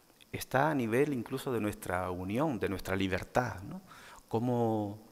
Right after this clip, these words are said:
vivimos el gozo cuando algo que esperamos se cumple, ¿no? Pero hay otro que es el nivel de la felicidad. Y este se da a nivel del espíritu.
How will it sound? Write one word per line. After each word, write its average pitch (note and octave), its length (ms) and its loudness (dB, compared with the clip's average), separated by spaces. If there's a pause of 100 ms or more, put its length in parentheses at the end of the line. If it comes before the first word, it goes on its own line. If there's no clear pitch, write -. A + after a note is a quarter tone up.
(340)
vivimos A#2+ 500 0
el G#2 140 4
gozo G#2 560 6 (260)
cuando F#2+ 360 0
algo B2 360 0
que G#2+ 120 0
esperamos G2 580 -2
se G#2+ 100 -6
cumple, F2+ 480 -4
¿no? D3 180 -6 (840)
Pero A2 180 6
hay C#3 140 6
otro G#2+ 340 2
que A2 80 0
es G#2 140 -2
el G2 100 0
nivel G2+ 240 0
de G2 100 -4
la F#2 80 2
felicidad. G2 600 -2 (2250)
Y B2+ 280 2 (960)
este G2+ 500 -2
se - 180 2
da G#2+ 100 6
a A2+ 40 4
nivel G#2+ 260 2
del F#2+ 100 2
espíritu. - 600 0